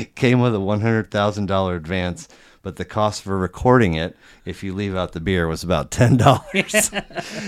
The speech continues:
Speaker 1: And I'm, I'm like, "This guy is so clever." And I'm like, "Wait a second. He's the bassist." Like,
Speaker 2: Yeah.
Speaker 1: and then you look and it's like, oh, he went and he's done a bunch of different things
Speaker 2: Yeah.
Speaker 1: besides just being in a band.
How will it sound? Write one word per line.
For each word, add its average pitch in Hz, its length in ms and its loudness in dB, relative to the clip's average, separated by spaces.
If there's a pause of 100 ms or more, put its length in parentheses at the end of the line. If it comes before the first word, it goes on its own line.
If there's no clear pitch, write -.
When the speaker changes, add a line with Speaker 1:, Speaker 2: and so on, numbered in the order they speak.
(120)
Speaker 1:
And 127 120 4
I'm, 139 200 4
I'm 135 160 4
like, 131 200 6
"This 247 140 0
guy 294 180 2
is 269 140 2
so 233 180 2
clever." 226 340 2
And 123 80 4
I'm 117 100 4
like, 113 160 2
"Wait 196 120 2
a 156 40 0
second. 117 440 -2 (640)
He's 277 200 -2
the 302 80 0
bassist." 233 680 4
Like, 110 260 4
Speaker 2:
Yeah. 139 280 0
Speaker 1:
and 113 160 -4
then 113 340 -4
you 113 180 -8
look 113 280 0
and 98 100 2
it's 90 120 -6
like, 92 160 -4
oh, 95 120 -6
he 101 120 -6
went 104 200 -4
and 85 280 -10
he's 104 200 -10
done 87 400 -2 (500)
a - 40 -12
bunch 113 280 0
of - 60 -4
different 80 300 -8
things 76 260 -10
Speaker 2:
Yeah. 110 100 -10
Speaker 1:
besides 92 640 -2
just - 280 -14
being 82 240 -6
in 71 100 -10
a 67 40 -12
band. 69 480 -6